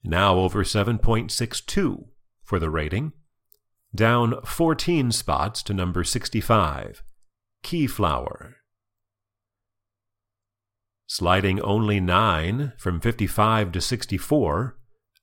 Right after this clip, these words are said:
Lords of Waterdeep. At number sixty-three, we are over the seven point six three mark, down seven spots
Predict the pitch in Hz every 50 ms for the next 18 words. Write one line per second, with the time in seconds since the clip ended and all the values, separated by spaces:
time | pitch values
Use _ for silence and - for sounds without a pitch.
0 | _ 76 78 90 101 113 123 127 131 135 131 113 - - - 120 113 98 82 87
1 | 101 123 117 107 98 80 90 82 - - _ - - - - - - - _ _
2 | _ _ _ _ _ _ _ _ _ _ _ _ _ _ _ _ _ _ _ _
3 | _ _ _ _ _ _ _ _ _ _ _ _ _ _ _ _ _ _ _ _
4 | _ _ _ _ _ _ _ _ _ 90 92 95 98 107 104 92 90 87 - -
5 | - - - - 104 87 - - - - 156 208 180 117 101 120 170 160 - -
6 | _ _ _ _ 92 87 87 92 - - 107 113 98 101 110 95 95 98 95 95
7 | - - - 151 147 143 135 127 120 113 - - 175 190 170 113 92 - - -
8 | - _ _ - - - 117 104 - - - - - - - 98 92 85 80 80
9 | 76 73 71 76 107 151 - - - - - _ _ _ _ _ _ _ _ _
10 | _ 107 123 160 185 180 143 113 104 - - 107 90 82 85 82 80 - - -
11 | 76 87 143 - - - - - -